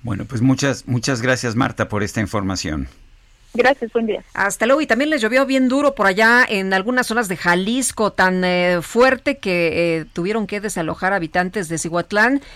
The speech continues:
Speaker 3: Y tras las afectaciones por el paso de la tormenta tropical Hernán, ¿cómo quedan las cosas? Mayeli Mariscal, muy buenos días.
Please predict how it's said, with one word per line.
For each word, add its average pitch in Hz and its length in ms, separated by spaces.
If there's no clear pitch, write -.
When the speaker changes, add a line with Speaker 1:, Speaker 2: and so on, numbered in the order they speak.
Speaker 3:
Y 180 140
tras 170 340
las 170 240
afectaciones 214 920
por 165 260
el 165 200
paso 202 240
de 185 40
la 156 100
tormenta 185 400
tropical 185 580
Hernán, 185 440
¿cómo 233 300
quedan 220 280
las 190 160
cosas? 240 320
Mayeli 220 340
Mariscal, 208 520
muy 247 140
buenos 233 320
días. 240 580